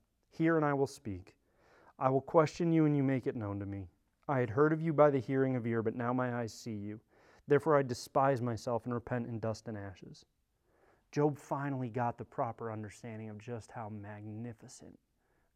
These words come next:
God is. I don't want us to have to be brought to a place like Job. I want us to be a people who know how magnificent and holy, holy, holy, holy the Lord is.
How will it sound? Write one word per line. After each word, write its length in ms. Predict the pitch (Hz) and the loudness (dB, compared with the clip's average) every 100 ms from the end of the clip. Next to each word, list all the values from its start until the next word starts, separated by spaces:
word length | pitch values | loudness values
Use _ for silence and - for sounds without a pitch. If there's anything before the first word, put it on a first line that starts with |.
| _ | _
God 340 | 131 101 98 95 76 | -10 -10 -12 -16 -20
is. 180 | - _ _ _ _ _ _ _ _ _ _ _ _ - | -20 _ _ _ _ _ _ _ _ _ _ _ _ -8
I 100 | 147 | -4
don't 240 | 151 143 | -4 -4
want 240 | 127 123 117 | -6 -6 -8
us 140 | 101 | -8
to 100 | 127 | -8
have 220 | 110 107 | -8 -10
to 80 | 117 | -10
be 100 | 107 | -10
brought 320 | 101 107 110 | -8 -8 -10
to 140 | - 107 | -12 -14
a 40 | |
place 340 | - 120 98 - | -12 -12 -12 -12
like 180 | 104 101 | -14 -12
Job. 300 | 101 92 101 _ _ _ _ _ _ _ - - | -14 -16 -20 _ _ _ _ _ _ _ -18 -4
I 140 | 143 | -2
want 360 | 139 143 147 139 | 0 0 0 -2
us 120 | - | -6
to 120 | 135 | -8
be 140 | 123 | -6
a 60 | 120 | -8
people 400 | - 135 - 120 | -8 -8 -6 -6
who 220 | 90 120 | -4 -4
know 680 | 113 117 123 120 117 107 98 - _ _ - | -4 -2 -2 0 0 -2 -6 -14 _ _ -12
how 340 | 135 120 107 | -4 -4 -4
magnificent 880 | 113 107 98 107 110 113 - 107 - | -6 -8 -8 -6 -8 -10 -14 -14 -12
and 140 | 123 104 | -14 -14
holy, 680 | - - 131 117 110 104 - _ _ _ _ _ | -14 -10 -8 -8 -10 -14 -18 _ _ _ _ _
holy, 580 | 151 151 139 113 101 101 | -10 -8 -8 -8 -12 -14
holy, 540 | - 143 131 117 101 | -8 -6 -6 -8 -12
holy 540 | - 135 127 123 113 - _ _ _ _ _ _ - | -14 -12 -10 -10 -14 -20 _ _ _ _ _ _ -8
the 80 | 117 | -6
Lord 360 | 113 110 104 | -2 -4 -4
is. 360 | 101 92 - | -8 -12 -18